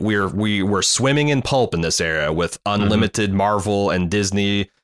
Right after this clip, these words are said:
Speaker 1: Star Wars, uh, releases and,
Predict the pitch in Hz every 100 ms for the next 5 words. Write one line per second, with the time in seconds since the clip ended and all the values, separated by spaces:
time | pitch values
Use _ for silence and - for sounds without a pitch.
0 | _ - - 104 107 104 104 101 101 95
1 | - 98 92 92 98 98 104 101 101 98
2 | 98 90 90 92 90 87 87 87